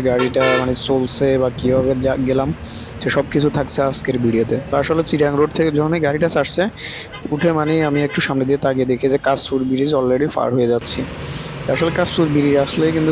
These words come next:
যে, যে কোনো বাসই হোক, এগুলো এখানে একটু কয়টা কাউন্টার আছে, এখানে একটু দাঁড়ায়, যাত্রী উঠানামা করে বা কাউন্টারে ইয়ে করার জন্য। তো আসলে দেখতে দেখতে already প্রায় আমরা মেঘনা চলে আসছি। মেঘনা আসার পরে যে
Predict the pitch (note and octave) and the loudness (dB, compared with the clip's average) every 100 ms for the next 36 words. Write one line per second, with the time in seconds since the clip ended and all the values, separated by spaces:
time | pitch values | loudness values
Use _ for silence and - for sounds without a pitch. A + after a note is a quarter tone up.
0 | D3 C3 C3+ B2+ C3+ C#3 D#3 C#3 C#3 C#3 | 2 0 0 2 2 2 0 2 2 2
1 | D3 D3 D#3+ - - - - - B2+ C3 | 2 2 0 -4 -10 -10 -10 -2 2 2
2 | C3+ C#3 C#3 - C3 C3+ C#3 C3+ B2 B2+ | 2 0 -2 0 0 0 -2 -2 0 0
3 | B2 B2+ C3+ B2+ C3+ B2 A#2+ A2+ A2 - | 0 0 0 0 -2 0 0 -2 -4 -8
4 | - - - - - C3+ C3 B2 C3 C3 | -8 -4 -2 -2 -2 0 0 0 0 2
5 | B2+ C3+ C3 C3 B2+ B2+ B2 B2+ B2+ B2+ | 0 -2 -2 -2 0 2 2 0 0 0
6 | B2+ B2+ B2 B2 A#2+ A#2+ A#2+ B2 - E3+ | 0 0 2 0 0 -2 -2 -6 -4 0
7 | D#3+ E3+ E3+ D3 E3 D#3 E3 E3 E3+ D#3+ | 0 0 0 0 0 0 2 2 4 2
8 | C3 C3+ C#3+ D3+ C#3 D3 C#3 C#3 C#3 C3 | 2 2 0 0 0 0 0 0 0 0
9 | B2+ C3+ C#3+ D#3+ C#3+ B2 - C3 D#3 - | -2 -4 -2 0 2 2 0 -4 -4 -10
10 | - - - - B2+ B2 D3+ D3 D#3 E3 | -18 -16 -16 -8 -4 -2 0 0 2 2
11 | D3 | 2